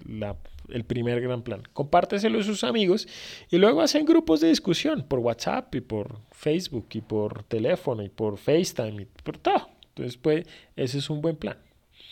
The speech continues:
El otro gran plan es vuelva a escuchar todos los episodios de Pa' qué opino si igual no me van a hacer caso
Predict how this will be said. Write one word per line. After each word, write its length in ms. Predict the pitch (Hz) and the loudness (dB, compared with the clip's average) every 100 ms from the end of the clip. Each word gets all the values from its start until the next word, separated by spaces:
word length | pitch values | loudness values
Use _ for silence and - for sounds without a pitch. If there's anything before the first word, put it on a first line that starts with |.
| - - - - - _ _ _ _ - - 151 | -20 -20 -20 -20 -20 _ _ _ _ -20 -10 0
El 120 | 131 | 0
otro 220 | 135 180 | 2 0
gran 220 | 180 185 | 2 0
plan 240 | 175 180 180 | 2 2 2
es 220 | - 147 - | -2 -4 -4
vuelva 500 | 143 127 147 143 160 | -2 4 6 6 2
a 0 | |
escuchar 520 | - 156 151 - - _ - | 0 0 2 0 -6 _ 2
todos 320 | 123 123 143 | 4 6 6
los 160 | 147 160 | 4 2
episodios 580 | 156 151 156 139 135 | 0 2 2 2 0
de 80 | 135 | -4
Pa' 220 | - 98 | -6 -6
qué 100 | - | -4
opino 360 | 110 139 131 127 | -4 -2 -2 -2
si 120 | - | -2
igual 220 | 107 101 | 0 0
no 80 | 104 | 0
me 80 | 117 | 0
van 100 | 123 | 0
a 40 | |
hacer 240 | 127 143 - | 0 0 4
caso 340 | 160 - 143 | 4 6 0